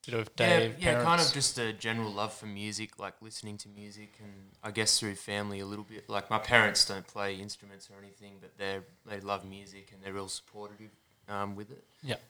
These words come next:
Speaker 2: Um, supportive, uh, for, you know, making, us making noise and everything, and, um, al-, always, you know, taking us to music lessons and things, um, which has been really cool. Um, but yeah, I, I think just, um,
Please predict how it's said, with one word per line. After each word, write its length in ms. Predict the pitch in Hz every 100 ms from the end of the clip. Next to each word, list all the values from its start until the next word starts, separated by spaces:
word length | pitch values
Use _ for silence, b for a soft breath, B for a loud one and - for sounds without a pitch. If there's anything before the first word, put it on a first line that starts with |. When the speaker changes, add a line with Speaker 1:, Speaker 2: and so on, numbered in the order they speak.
| -
Speaker 2:
Um, 160 | 95
supportive, 560 | 92 - 104 107 113 - _ b b -
uh, 300 | 95 98 95
for, 300 | 92 - 95 -
you 100 | 98
know, 180 | 90 92 _ _ _ -
making, 480 | 104 104 101 95 -
us 180 | 101 -
making 320 | 101 101 98
noise 300 | 95 101 98
and 100 | 98
everything, 500 | 98 98 101 101 98
and, 100 | 90 90 _ -
um, 400 | 95 92 90 -
al-, 220 | 98 95 -
always, 420 | 104 98 90 - 101
you 60 |
know, 140 | 92 95 - _
taking 300 | - 101 98
us 100 | -
to 100 | 95
music 300 | 98 98 -
lessons 340 | 104 - 98
and 140 | 101 95
things, 300 | 113 127 - b b b b b b -
um, 640 | 107 110 110 104 98 98 110
which 140 | -
has 80 | 107
been 220 | - 104
really 160 | 101 98
cool. 360 | - 107 120 - b b b -
Um, 460 | 101 107 104 101 98 _ b b b _ -
but 160 | 139
yeah, 440 | 131 165 175 117 135 -
I, 40 | 131
I 20 |
think 240 | - 151
just, 440 | 127 - - - -
um, 520 | 113 110 107 101 -